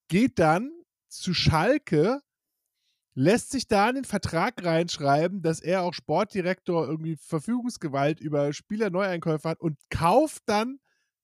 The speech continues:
weil er da Provi dran kriegt, irgendwie gefühlt, äh, ich weiß nicht, die halbe Weltauswahl zusammen mit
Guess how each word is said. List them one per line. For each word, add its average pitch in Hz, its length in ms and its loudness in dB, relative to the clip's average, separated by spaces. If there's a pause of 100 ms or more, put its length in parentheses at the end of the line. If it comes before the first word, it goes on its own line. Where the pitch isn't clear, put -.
weil 156 160 4
er 202 140 2
da 220 100 2
Provi 285 500 2
dran 156 340 -2
kriegt, 185 480 0
irgendwie 180 260 0
gefühlt, 233 680 0
äh, 190 220 0
ich 151 160 -4
weiß 180 140 -2
nicht, 175 120 -12
die 170 120 -2
halbe 214 440 0
Weltauswahl 139 920 0
zusammen 123 500 -4
mit 131 180 -8